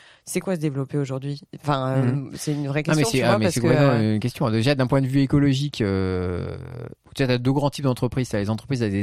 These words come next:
Speaker 2: des, avec des externalités positives et, et celles qui ont des externalités négatives. Donc,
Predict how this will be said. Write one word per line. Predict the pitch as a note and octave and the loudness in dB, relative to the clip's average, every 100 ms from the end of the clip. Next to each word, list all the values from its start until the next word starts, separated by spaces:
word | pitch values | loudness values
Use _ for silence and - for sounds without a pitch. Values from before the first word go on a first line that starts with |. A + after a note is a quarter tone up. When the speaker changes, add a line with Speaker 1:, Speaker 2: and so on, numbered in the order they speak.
| G#2 - | -2 -4
Speaker 2:
des, | F#2 | -4
avec | G2+ F#2+ | -2 -2
des | G2 A#2 | -2 -2
externalités | - - B2 A#2 A#2 - A2 | -2 -2 0 0 -2 -2 -2
positives | - A2 G2+ A2+ C#3+ D3 G#2 | -2 -6 -4 -4 -2 -2 -4
et, | G2 F#2+ G#2+ | -4 -4 -6
et | G#2+ | -6
celles | - B2+ | -6 -8
qui | - - G#2 | -8 -4 -2
ont | G#2 | 0
des | F#2+ F#2+ | -2 -4
externalités | F#2+ A2 G#2 A#2+ | -4 -6 -4 -2
négatives. | G#2+ G#2 | -2 -4
Donc, | F#2 | -6